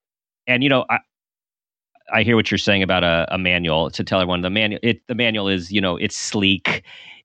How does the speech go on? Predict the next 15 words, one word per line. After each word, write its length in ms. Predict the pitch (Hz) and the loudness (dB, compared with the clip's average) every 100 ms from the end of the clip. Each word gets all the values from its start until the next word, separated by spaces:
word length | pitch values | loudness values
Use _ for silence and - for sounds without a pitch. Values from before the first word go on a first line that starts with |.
| - | -4
it's, 260 | 117 - 135 | -2 -2 0
it's, 240 | 120 - | 0 0
it's 240 | 107 - 113 | -4 -2 -2
not, 240 | 120 - | -2 -2
it's 120 | 110 | -2
not, 160 | 135 131 | -2 -2
it's 140 | 120 139 | -2 -2
not 180 | 123 117 _ _ 113 - _ - - | -2 -2 _ _ -12 -12 _ -12 0
overly 340 | 135 131 117 | 4 4 4
prescriptive. 720 | 104 110 - 117 - 104 98 104 95 - | 2 -2 0 -2 2 2 2 -4 -12 -4
It 160 | 113 | -2
sh-, 160 | - - | 0 0
and 120 | 120 110 | 0 -2
it 100 | - | -4
shows 800 | - - 151 139 123 113 - | -6 0 2 4 4 2 -2